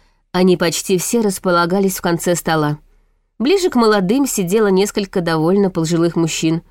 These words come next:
все в бархате и шелке. Под их пристальными любопытными взглядами Анна не могла даже притронуться к еде. В ее золотую тарелку ничего не положили, а самой тянуться к блюдам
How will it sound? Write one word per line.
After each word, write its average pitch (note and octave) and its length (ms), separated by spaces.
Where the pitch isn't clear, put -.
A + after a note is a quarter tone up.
все E3 260
в D3 80
бархате F#3+ 520
и - 20
шелке. F#3+ 560
Под F3 180
их C4+ 160
пристальными A3+ 680
любопытными G3+ 600
взглядами A3 600
Анна C#4 300
не B3+ 100
могла A#3+ 320
даже A#3 320
притронуться G#3 640
к - 60
еде. E3+ 420
В D3 60
ее A#3+ 240
золотую D4+ 460
тарелку C#4 460
ничего A#3+ 400
не A#3+ 120
положили, E3 640
а - 80
самой F3+ 380
тянуться G3 420
к E3+ 80
блюдам G3+ 420